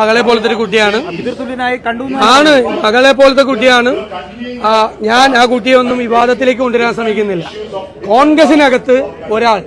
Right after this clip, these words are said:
Speaker 1: ഇതുപോലെ ആരോപിക്കപ്പെടുന്ന ഗുരുതരമായ കുറ്റകൃത്യം തെറ്റ് ചെയ്തിട്ടുണ്ടെങ്കിൽ, ഇപ്പൊ മെസ്സേജ് അയച്ച കാര്യങ്ങൾ മാത്രമല്ല, അല്ലാത്ത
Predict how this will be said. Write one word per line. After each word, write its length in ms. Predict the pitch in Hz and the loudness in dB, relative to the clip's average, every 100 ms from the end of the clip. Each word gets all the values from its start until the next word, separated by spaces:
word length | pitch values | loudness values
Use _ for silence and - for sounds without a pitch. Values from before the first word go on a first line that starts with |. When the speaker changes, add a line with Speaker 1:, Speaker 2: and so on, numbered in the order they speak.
| - - - 202 196 208 226 226 294 - - - - - - - - 277 - - | -16 -20 -20 -20 -20 -16 -16 -16 -18 -20 -20 -20 -20 -20 -20 -20 -6 -4 -4 -2
Speaker 1:
ഇതുപോലെ 500 | 302 311 311 311 302 320 214 - - - - 202 | 2 6 6 6 4 2 -14 -18 -20 -20 -4 2
ആരോപിക്കപ്പെടുന്ന 800 | 247 285 294 277 277 254 247 254 285 226 | 4 4 4 2 2 2 0 0 -2 -4
ഗുരുതരമായ 720 | 240 262 294 277 254 240 233 277 403 160 175 196 - 240 | -4 2 2 4 4 4 2 0 -4 -12 -4 -4 -4 -8
കുറ്റകൃത്യം 580 | 240 - 262 254 262 262 - | -6 0 0 0 0 -2 0
തെറ്റ് 320 | 240 - 302 - | -2 -2 -8 -4
ചെയ്തിട്ടുണ്ടെങ്കിൽ, 640 | 262 254 247 247 226 202 - 220 214 - - - - - - - - - - | -4 -4 -4 -4 -4 -6 -10 -8 -8 -8 -16 -20 -20 -20 -20 -20 -20 -20 -14
ഇപ്പൊ 140 | - 226 | -4 -4
മെസ്സേജ് 280 | 233 262 277 | 0 4 4
അയച്ച 160 | 285 285 | 6 4
കാര്യങ്ങൾ 280 | 285 285 285 277 | 4 4 4 2
മാത്രമല്ല, 380 | 262 240 180 - - - - 185 202 202 | 2 0 -2 -6 -16 -20 -18 -14 -6 0
അല്ലാത്ത 380 | 233 277 302 | 2 4 4